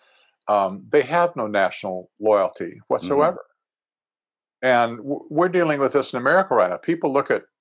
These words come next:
Speaker 1: Twitter and they, they curse Twitter for dropping the president, but they don't, they don't take into account Twitter is a global company.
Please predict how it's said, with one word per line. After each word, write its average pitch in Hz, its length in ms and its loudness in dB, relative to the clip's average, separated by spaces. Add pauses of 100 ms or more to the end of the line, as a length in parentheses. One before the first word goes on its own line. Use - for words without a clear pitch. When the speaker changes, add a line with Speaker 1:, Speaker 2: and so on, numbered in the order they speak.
(120)
Speaker 1:
Twitter 113 580 2
and 113 140 -4
they, 110 260 0
they 107 200 -2
curse - 580 -2
Twitter 127 440 0
for 104 160 -6
dropping 117 440 2
the 113 60 -6
president, 151 480 0 (920)
but 117 140 0
they 147 80 2
don't, 185 420 0
they 139 120 0
don't 175 220 0
take 180 220 0
into 160 140 0
account 170 420 -2
Twitter 180 300 -2
is 143 100 -8
a 139 40 -4
global 135 320 0
company. 180 380 -4